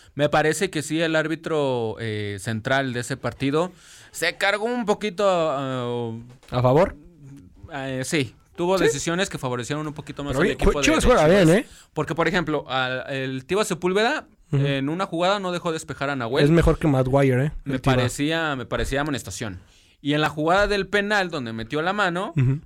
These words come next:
Speaker 1: pues ahí si hubiera tenido la amarilla,
Speaker 2: Roja.
Speaker 1: era segunda amarilla y, y se va expulsado, ¿no?
Speaker 2: También hay que aclarar, no sea el arbitraje o sea el, o, o no influye el arbitraje,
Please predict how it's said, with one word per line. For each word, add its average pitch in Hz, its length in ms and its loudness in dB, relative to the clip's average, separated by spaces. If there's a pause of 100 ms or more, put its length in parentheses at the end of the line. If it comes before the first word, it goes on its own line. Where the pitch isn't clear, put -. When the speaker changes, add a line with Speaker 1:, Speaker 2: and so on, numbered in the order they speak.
(100)
Speaker 1:
pues 95 180 -12
ahí 107 200 -4
si 113 200 -10
hubiera 123 300 -4
tenido 139 240 -4
la 143 80 -2
amarilla, 143 320 2
Speaker 2:
Roja. 139 200 4
Speaker 1:
era 131 120 2
segunda 131 360 -4
amarilla 160 560 -2
y, 95 420 -12
y 107 180 -14
se 107 120 -8
va 104 100 -4
expulsado, 95 520 -10
¿no? - 60 -8
Speaker 2:
También 165 360 4
hay 165 180 2
que 175 280 2
aclarar, 143 600 2 (120)
no 160 360 6
sea 170 240 4
el 160 100 6
arbitraje 147 480 4
o 139 120 8
sea 147 140 2
el, 143 320 4
o, 147 160 4
o 180 360 2
no 240 100 4
influye 254 300 6
el 214 100 4
arbitraje, 160 600 2